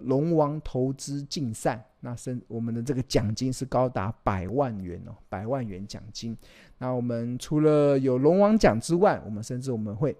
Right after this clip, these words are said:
每日抽五百块的超商礼券，都回馈给我们的这些订户，让同学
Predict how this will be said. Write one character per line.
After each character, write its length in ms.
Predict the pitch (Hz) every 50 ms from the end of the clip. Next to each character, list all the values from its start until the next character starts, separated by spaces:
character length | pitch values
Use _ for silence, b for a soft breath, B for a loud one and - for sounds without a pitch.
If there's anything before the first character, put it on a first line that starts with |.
| _ _
每 260 | 139 147 135 123 113
日 300 | 120 156 190 185 156 123
抽 500 | - - - - - 156 151 151 151 151 b b b b b b b b -
五 120 | 127 143
百 180 | 147 160 127 107
块 280 | 104 - - 151 131
的 200 | 117 113 110 107 104
超 300 | - - - 139 127 131
商 300 | 127 - 120 120 123 120
礼 140 | 110 98 - -
券， 200 | - - 147 110 - - _ _ _ _ _
都 180 | _ 123 120 123
回 340 | - - - - 123 135 147
馈 300 | 147 - - 240 220 180
给 240 | 131 - 139 123 123
我 220 | 123 123 127 123
们 180 | 110 101 98 95
的 140 | 95 95 95
这 80 | 98
些 100 | 113 113 127
订 280 | 120 - 156 135 120
户， 260 | 113 - 156 135 104 - b b b b b b b
让 560 | 131 131 131 127 120 120 120 120 117 117 113
同 180 | - - 139 147
学 340 | - 143 127 123 123 120